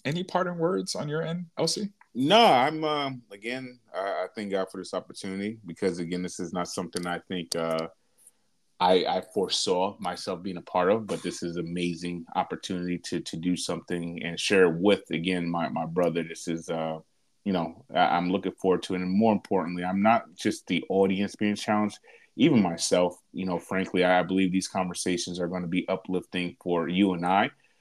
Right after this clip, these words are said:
Speaker 2: not just even the audience, but at the same
Speaker 1: Absolutely.
Speaker 2: time, at the same time, I, I love how you put it, two imperfect people just having a conversation, wanting to empower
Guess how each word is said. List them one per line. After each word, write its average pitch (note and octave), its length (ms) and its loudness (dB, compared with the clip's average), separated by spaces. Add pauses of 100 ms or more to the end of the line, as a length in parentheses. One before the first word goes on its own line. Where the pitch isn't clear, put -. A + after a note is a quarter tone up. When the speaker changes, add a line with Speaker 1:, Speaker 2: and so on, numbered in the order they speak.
(200)
Speaker 2:
not F#2+ 240 6
just - 260 0
even F2+ 220 2
the E2+ 100 0
audience, G#2+ 580 4 (140)
but F#2 160 4
at F#2 120 6
the - 20 0
same F#2 360 4
Speaker 1:
Absolutely. E2+ 60 -4
Speaker 2:
time, G#2 480 2
at F2 140 -4
the E2+ 40 -8
same F2+ 240 -2
time, F#2+ 300 0
I, E2 220 4
I - 20 6
love F2 280 2
how F#2 80 -2
you E2+ 140 0
put G#2+ 200 2
it, - 200 2
two A#2 240 2
imperfect G#2+ 460 0
people F#2 480 -4 (480)
just - 220 -4
having G#2 320 6
a F2 40 0
conversation, E2 1080 -4
wanting F#2 340 -4
to - 160 -12
empower F2+ 720 4